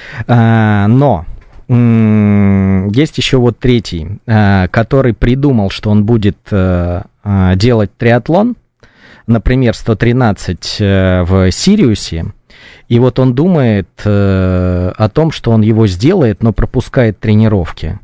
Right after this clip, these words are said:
Это вот, э, есть у меня тоже друг, э,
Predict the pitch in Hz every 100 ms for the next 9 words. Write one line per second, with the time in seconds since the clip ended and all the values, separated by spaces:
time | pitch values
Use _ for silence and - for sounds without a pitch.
0 | _ _ - - 120 107 123 117 - 123
1 | 120 117 113 110 104 123 - 123 117 120
2 | 110 98 113 101 101 147 208 - 135 113
3 | 107 101 98 95 95 92 92